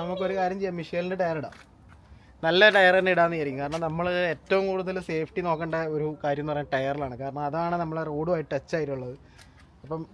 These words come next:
ടയർ എത്രത്തോളം നല്ലതാണോ അത്രത്തോളം നല്ലതായിരിക്കും, അത്ര സേഫ്റ്റി ആയിരിക്കും എന്നാണ് ഞാൻ വിചാരിക്കുന്നത്. അപ്പോൾ എന്തായാലും നാല് ടയർ ഞാൻ മിഷേലിൻ്റെ ടയറിന് തന്നെ ഇടാൻ വേണ്ടി പോവാം. പത്ത് മുന്നൂറ് പൗണ്ടിനടുത്ത് ആവുമായിരിക്കും, മുന്നൂറ് പൗണ്ട് മുകളിലാവും ചിലപ്പോൾ. അതേപോലെ തന്നെ നമുക്ക് ഫുൾ സർവീസ് ചെയ്യണം, വണ്ടി ഒന്ന് ഫുൾ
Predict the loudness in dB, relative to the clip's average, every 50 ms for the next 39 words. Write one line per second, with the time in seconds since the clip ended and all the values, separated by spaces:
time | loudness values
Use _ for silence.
0 | -6 -2 2 4 6 6 6 4 4 0 0 2 4 2 4 4 2 0 0 2
1 | 2 2 2 4 2 0 0 -4 -6 -2 -2 0 0 0 0 0 0 0 2 2
2 | 2 0 0 -2 -2 -2 -2 -4 -2 -2 -2 -2 -2 -2 -2 0 0 0 -2 -2
3 | -2 0 0 0 0 0 -2 -2 -2 -4 -6 -8 -8 -10 -12 -18 -20 -20 -20 -20
4 | -18 -14 -10 -6 -6 -6 -4 -4 -6 -6 -4 -4 -2 0 0 0 0 0 0 2
5 | 2 2 2 0 -2 -4 -4 -6 -4 -2 -2 -2 0 0 0 2 2 2 2 2
6 | 0 -2 -2 -2 0 0 0 0 -2 -4 -4 -6 -6 -4 -4 -4 -4 -6 -10 -18
7 | -20 -20 -20 -20 -20 -20 -20 -20 -20 _ _ _ -20 -20 -20 -20 -20 -20 -20 -20
8 | -12 -12 -12 -8 -6 -6 -4 -2 -2 -2 0 0 2 2 4 2 2 2 0 0
9 | 0 0 0 2 2 2 2 2 0 0 -2 -4 -6 -8 -8 -6 -6 -6 -6 -6
10 | -6 -6 -6 -8 -8 -8 -8 -8 -8 -6 -8 -8 -10 -12 -14 -16 -18 -20 -20 -20
11 | -20 -20 -20 -20 -20 _ -20 -20 -20 -20 -20 -20 -10 -4 0 2 2 6 6 4
12 | 4 4 2 2 2 2 2 2 2 2 4 6 6 6 8 8 6 6 4 2
13 | 0 0 2 4 4 4 4 4 0 -2 -2 -2 -4 -2 -2 -4 -4 -4 -4 -2
14 | -2 -2 -2 -2 -4 -6 -6 -8 -6